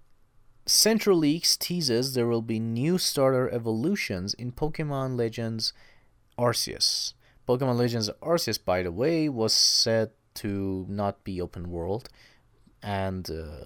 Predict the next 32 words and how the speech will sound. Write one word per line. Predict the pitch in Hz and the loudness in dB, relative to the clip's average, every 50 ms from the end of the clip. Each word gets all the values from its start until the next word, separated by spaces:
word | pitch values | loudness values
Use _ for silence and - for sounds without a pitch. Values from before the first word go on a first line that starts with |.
| - - | -14 -12
you | - 107 101 98 101 | -10 -8 -6 -4 -4
have | 101 95 85 | -4 -2 0
actual | 95 92 92 - - 101 95 90 | 0 0 0 -2 -2 -4 -2 -2
hub | 87 - - - - 101 98 117 131 - - | -4 -6 -10 -6 0 2 2 2 2 -2 -8
where | - - 104 95 92 | -10 -6 -6 -6 -6
you | |
go | 101 - - 92 98 | -6 -6 -8 -8 -8
to | - - - 107 104 | -6 -6 -6 -4 -4
and | 98 95 92 95 - | -4 -6 -6 -10 -12
continue | - - 98 - - 90 87 | -14 -16 -16 -14 -12 -12 -10
from | - - 82 76 - | -10 -10 -12 -8 -2
there. | - 143 165 165 160 156 151 - - - - - - - - - _ _ _ _ _ _ _ _ _ _ | 2 6 6 6 6 4 2 -2 -8 -20 -20 -20 -20 -20 -20 -20 _ _ _ _ _ _ _ _ _ _
But | - 131 127 131 131 127 123 - - _ _ _ _ _ _ _ _ _ _ _ _ _ _ _ - - _ _ _ _ _ - - - - - - - - _ _ _ - - _ _ - - - _ _ - - - - _ _ _ _ - - | 0 2 4 4 4 4 2 -2 -6 _ _ _ _ _ _ _ _ _ _ _ _ _ _ _ -20 -20 _ _ _ _ _ -20 -20 -20 -20 -20 -20 -20 -20 _ _ _ -20 -20 _ _ -20 -20 -20 _ _ -20 -20 -20 -20 _ _ _ _ -8 -2
it | 143 147 143 | 0 2 4
seems | - - 202 196 165 | 4 4 6 4 4
that, | 160 | 4
you | 165 170 | 4 4
know, | 156 | 2
the | 135 117 120 120 | 0 0 -2 -2
leak | 117 139 151 160 - - | 2 2 2 2 0 -2
that | - 123 120 120 127 - _ _ _ _ _ _ - _ - | -4 -4 -4 -6 -10 -20 _ _ _ _ _ _ -20 _ -10
saying | - - - 117 113 110 | -4 -2 0 0 0 0
that | 107 107 107 104 98 101 | 0 0 0 -2 -2 -2
there | 104 104 98 | -2 -2 -2
will | 98 95 | -2 -2
be | 90 98 95 92 90 | -4 -4 -4 -4 -2
starter | 95 - - 101 92 92 | -2 -2 -2 0 0 -2
evolutions | 92 90 95 123 156 170 - 202 202 208 - - - - - - - - _ _ _ _ _ _ _ _ - | -2 -2 -2 -2 -2 -2 -2 -2 0 0 0 -2 -4 -8 -20 -20 -20 -20 _ _ _ _ _ _ _ _ -12
came | - - 175 185 | -6 -4 -2 -2
from | 185 - 180 160 156 | 0 0 -2 -2 -2
a | 147 | -4
Chinese | - - - 151 151 151 151 147 147 139 135 131 131 - - | -6 -4 -2 -2 -2 0 -2 -2 -4 -4 -4 -4 -4 -6 -6